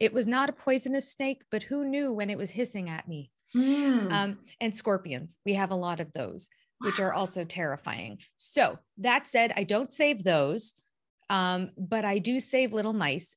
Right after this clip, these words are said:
Speaker 1: and, or rats. And, um, last week there was one that got caught in a scorpion trap. And these scorpion traps are not like a, it's not like a smash trap, like a, for a rat. It's, it's a,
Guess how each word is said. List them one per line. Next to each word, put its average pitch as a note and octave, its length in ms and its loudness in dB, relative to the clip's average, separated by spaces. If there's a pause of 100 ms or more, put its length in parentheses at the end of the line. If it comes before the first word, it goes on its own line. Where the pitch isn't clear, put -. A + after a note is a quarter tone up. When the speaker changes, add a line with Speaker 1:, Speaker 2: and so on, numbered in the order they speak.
(140)
Speaker 1:
and, F3+ 320 4
or F#3 120 -4
rats. D3 380 -4 (340)
And, G3+ 540 4 (120)
um, F#3 440 -2
last F#3+ 460 0
week C4+ 420 -2 (100)
there G3 180 0
was F#3 180 -2
one F#3+ 180 -2
that F#3 80 -2
got E3+ 220 -2
caught - 280 -2
in E3 60 -8
a D#3+ 40 -6
scorpion G#3 560 -6
trap. - 420 -8
And G3 100 -4
these G3 140 -2
scorpion C4 460 -4
traps D3+ 420 -6
are F3 120 -8
not F#3 320 -4
like D3+ 140 -6
a, G#2 240 -8
it's F#3+ 140 -12
not B3 120 -2
like - 120 -8
a G2+ 120 -4 (120)
smash E3+ 560 0
trap, D3 420 2
like D3 160 -4
a, C3+ 200 -4 (100)
for C3+ 140 0
a A2+ 60 -4
rat. E3+ 400 4
It's, F3 320 -4 (440)
it's F3 180 0
a, D3 320 2